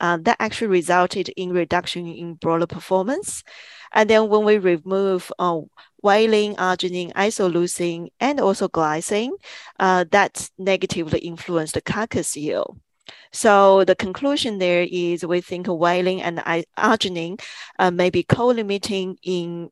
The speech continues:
wheat-based diet, um, and, but isoleucine and glycine may potentially limit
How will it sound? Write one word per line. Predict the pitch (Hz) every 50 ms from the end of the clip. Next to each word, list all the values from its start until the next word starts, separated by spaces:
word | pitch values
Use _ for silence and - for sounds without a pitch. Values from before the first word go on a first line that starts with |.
| _
wheat-based | - 185 185 - _ - 175 160 165 - - - - - -
diet, | - 165 160 165 165 165 165 - - - - - - - - - - - _ _
um, | 160 160 156 151 151 160 - - _ _ _ _ _ - _ _ _ _ _ _ _ _ _ _
and, | 180 180 160 - _ _
but | 226 208 170 160 175 - - - _ _
isoleucine | 190 214 196 - 180 170 170 214 240 262 - - 196 190 185 185 190 -
and | - 170 175 170 170 170 156
glycine | 175 165 - - 185 185 196 233 294 - - 190 175 170 170 175 - - - - _
may | 185 190 190 190 190 190
potentially | - 226 - - - 180 180 180 - 180 175 170 165 160
limit | 165 156 143 160 170 - - _ - -